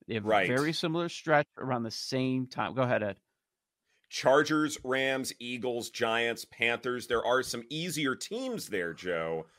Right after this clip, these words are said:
Speaker 2: but they do have a tough stretch as well. Uh,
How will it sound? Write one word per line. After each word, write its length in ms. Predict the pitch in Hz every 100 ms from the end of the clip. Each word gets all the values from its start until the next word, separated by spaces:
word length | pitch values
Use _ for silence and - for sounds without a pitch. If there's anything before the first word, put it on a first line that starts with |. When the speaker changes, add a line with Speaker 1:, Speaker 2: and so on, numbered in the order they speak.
| _ _ -
Speaker 2:
but 400 | - 147 143 127 101
they 120 | 127
do 200 | 117 139
have 120 | 135
a 40 | 117
tough 220 | - 113
stretch 340 | - 120 113
as 220 | - 92 92
well. 600 | 92 143 143 104 92 - _
Uh, 60 | _